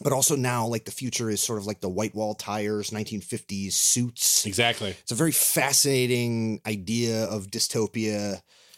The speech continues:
Speaker 2: And it's not just dystopian for the people who weren't genetically modified,
Speaker 1: Right.
Speaker 2: because Jude Law is like, "Do you see this medal?
Speaker 1: Right.
Speaker 2: This was third place."
Speaker 1: Mm-hmm.
Speaker 2: Jerome whatever was never supposed to be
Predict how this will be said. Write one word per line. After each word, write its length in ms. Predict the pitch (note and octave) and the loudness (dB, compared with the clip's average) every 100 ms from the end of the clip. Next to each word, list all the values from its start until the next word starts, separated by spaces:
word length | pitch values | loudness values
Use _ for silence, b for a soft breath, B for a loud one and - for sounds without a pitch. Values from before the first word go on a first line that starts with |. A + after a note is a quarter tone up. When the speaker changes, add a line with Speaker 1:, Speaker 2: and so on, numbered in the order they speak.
| b - | b 2
Speaker 2:
And 100 | D3+ | 4
it's 100 | F3+ | 6
not 100 | F3 | 6
just 200 | F3 F3 | 6 6
dystopian 440 | D#3 F3+ E3+ E3 | 8 6 6 4
for 80 | C#3+ | 4
the 100 | C3+ | 4
people 240 | D3 C3 B2+ | 4 6 6
who 120 | B2+ | 4
weren't 340 | G#2+ C#3 E3 | 6 4 6
genetically 380 | B2 A2+ G2 G#2+ | 4 4 4 2
modified, 480 | G2+ G2+ A#2 A2+ A#2 | 4 4 6 4 4
Speaker 1:
Right. 80 | B B B - | B B B -6
Speaker 2:
because 260 | B2+ C3+ | 4 4
Jude 300 | G2+ C#3 D3+ | 4 4 6
Law 160 | C3 C#3 | 6 4
is 100 | A2+ | 4
like, 140 | A2+ - | 2 2
"Do 80 | C#3 | 2
you 60 | |
see 200 | C3+ D3+ | 4 6
this 200 | D3 D3+ | 4 4
medal? 300 | D3+ D#3+ D#3+ A2 | 4 4 2 0
Speaker 1:
Right. 200 | F#2+ - b b b - | -6 -8 b b b -2
Speaker 2:
This 140 | C#3+ | 2
was 160 | C3 - | 4 4
third 260 | C#3 A#2+ G#2 | 4 4 2
place." 420 | A2+ F2+ - G2+ | 0 0 0 0
Speaker 1:
Mm-hmm. 280 | F#2+ G#2 A#2 b b b _ - | -2 -4 -6 b b b _ -4
Speaker 2:
Jerome 420 | - B2+ D3 D3+ | 2 6 8 8
whatever 320 | C3+ C3+ A#2+ | 6 6 6
was 160 | G#2+ G2+ | 4 4
never 300 | A#2 B2+ C3 | 4 6 4
supposed 360 | - B2 A2+ - | 4 2 2 0
to 80 | |
be 400 | F2+ A2 G2+ F2+ | 0 2 2 -2